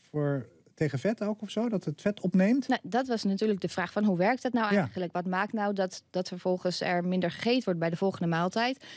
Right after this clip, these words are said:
Speaker 2: En het blijkt dat amandelen een positief effect hebben op, eh, insuline.
Speaker 1: Ja.
Speaker 2: Dus dat is je bloedsuikerregulatiehormoon.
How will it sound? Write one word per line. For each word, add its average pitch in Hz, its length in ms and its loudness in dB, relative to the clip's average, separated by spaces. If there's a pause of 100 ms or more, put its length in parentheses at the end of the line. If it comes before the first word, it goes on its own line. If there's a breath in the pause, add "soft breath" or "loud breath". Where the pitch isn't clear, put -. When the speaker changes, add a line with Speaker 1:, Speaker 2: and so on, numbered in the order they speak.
(100)
Speaker 2:
En 202 80 -6
het 196 120 0
blijkt 208 220 0
dat 208 160 -2
amandelen 220 580 2 (320 loud breath)
een 190 140 0
positief 220 460 0
effect 214 320 -2
hebben 185 300 0
op, 175 300 -2
eh, 160 340 -2 (160)
insuline. 202 600 2 (180)
Speaker 1:
Ja. 104 160 -16
Speaker 2:
Dus 170 140 -4
dat 160 160 -6
is 156 140 -8
je 156 160 -2
bloedsuikerregulatiehormoon. 196 1500 2